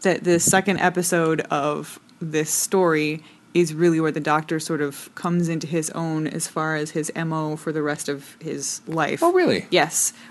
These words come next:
Speaker 1: Whereas before this, he had mostly been, you know, showing up at a place and then, you know, being curious about it and trying to find things out, but then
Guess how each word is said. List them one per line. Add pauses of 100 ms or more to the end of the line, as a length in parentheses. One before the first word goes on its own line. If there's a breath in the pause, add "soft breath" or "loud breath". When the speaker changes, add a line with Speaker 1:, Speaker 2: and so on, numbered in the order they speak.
Speaker 1:
Whereas
before
this, (220 loud breath)
he
had
mostly
been, (380 loud breath)
you
know,
showing
up
at
a
place (260 loud breath)
and
then,
you
know,
being
curious
about
it
and
trying
to
find
things
out,
but
then